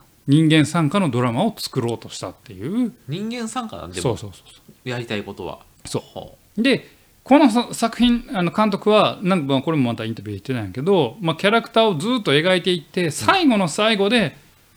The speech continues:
Speaker 1: 本当の気持ちに触れる
Speaker 2: ほうほうほう。
Speaker 1: キャラクターのね。
Speaker 2: ほう。
Speaker 1: で、これまた言ってる通りで、アノーラの本心が出るのはラスト五分なんよ。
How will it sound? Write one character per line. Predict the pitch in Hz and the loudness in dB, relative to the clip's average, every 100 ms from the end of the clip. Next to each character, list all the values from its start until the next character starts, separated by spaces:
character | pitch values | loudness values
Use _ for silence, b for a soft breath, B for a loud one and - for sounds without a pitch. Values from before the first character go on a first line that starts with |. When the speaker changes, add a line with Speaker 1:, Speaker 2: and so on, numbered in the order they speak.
| _ | _
Speaker 1:
本 | - 190 | 2 4
当 | 175 175 | 4 2
の | 160 | 2
気 | 156 | 0
持 | 151 | 0
ち | 156 | 2
に | 139 | 0
触 | - 127 | 2 0
れ | 120 | 0
る | 113 - _ | -2 -12 _
Speaker 2:
ほ | - 113 | -2 -2
う | |
ほ | 95 | 0
う | 87 | -6
ほ | |
う。 | |
Speaker 1:
キ | - | 2
ャ | 143 | 2
ラ | |
ク | 131 | 2
タ | 131 | -4
ー | |
の | 117 | -4
ね。 | 160 - | -6 -6
Speaker 2:
ほ | 101 78 | -6 -6
う。 | _ _ _ _ _ | _ _ _ _ _
Speaker 1:
で、 | 147 | 0
こ | 170 240 | 4 6
れ | |
ま | 240 | 6
た | 247 | 4
言 | 220 143 | 4 2
っ | |
て | 147 180 | 2 -4
る | |
通 | 151 165 | -2 -4
り | 127 | 0
で、 | 123 131 101 | 0 0 0
ア | 143 | 4
ノ | 214 | 6
ー | 302 | 8
ラ | 202 | 6
の | 139 120 107 _ | 2 0 -6 _
本 | 208 214 | 2 2
心 | - 131 | 2 -2
が | |
出 | 101 | -2
る | 120 | -2
の | 120 | -2
は | 98 | -2
ラ | 202 208 | 2 2
ス | |
ト | - | 4
五 | 127 | 2
分 | 123 110 | 2 -4
な | |
ん | |
よ。 | 95 | -8